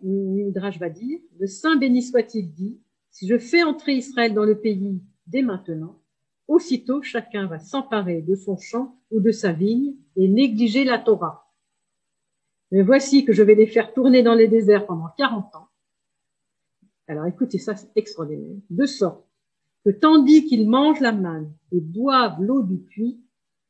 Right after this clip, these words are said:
la Torah pénètre dans leur corps. » La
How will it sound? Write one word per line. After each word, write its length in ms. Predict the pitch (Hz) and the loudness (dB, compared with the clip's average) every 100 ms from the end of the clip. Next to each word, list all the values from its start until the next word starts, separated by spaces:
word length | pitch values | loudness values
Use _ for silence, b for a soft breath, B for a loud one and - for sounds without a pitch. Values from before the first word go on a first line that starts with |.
| _ | _
la 160 | 165 175 | -8 -8
Torah 640 | - 269 254 214 233 269 - | -4 0 0 0 -4 -6 -4
pénètre 540 | 220 202 196 226 - 156 | 0 2 0 -6 -10 -12
dans 240 | 156 202 | -8 -6
leur 320 | 180 147 _ _ | -8 -10 _ _
corps. » 480 | 208 - _ _ _ _ _ _ _ _ _ _ _ | -10 -10 _ _ _ _ _ _ _ _ _ _ _
La 80 | - | -20